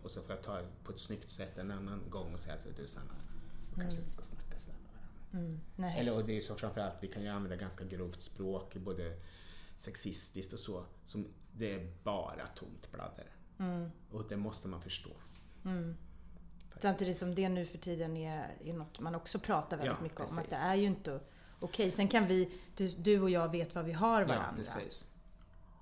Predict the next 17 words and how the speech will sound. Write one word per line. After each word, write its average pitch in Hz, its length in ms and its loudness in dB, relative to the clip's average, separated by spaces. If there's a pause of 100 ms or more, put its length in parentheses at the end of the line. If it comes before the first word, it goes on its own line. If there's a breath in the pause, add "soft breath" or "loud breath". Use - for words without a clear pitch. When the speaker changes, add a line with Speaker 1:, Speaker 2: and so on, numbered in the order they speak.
(120)
Speaker 2:
Eh, 165 720 -2
då 185 220 4
är 175 60 4
det 175 60 2
en 156 120 0
annan 151 240 -2
grej. 165 480 2
Eh, - 580 -12
men 185 160 4
det 185 60 6
måste 190 240 4
man 185 100 8
vara 180 120 6
väldigt 165 300 6
försiktig - 560 -2
med, 170 100 -4
Speaker 1:
Mm. 170 220 4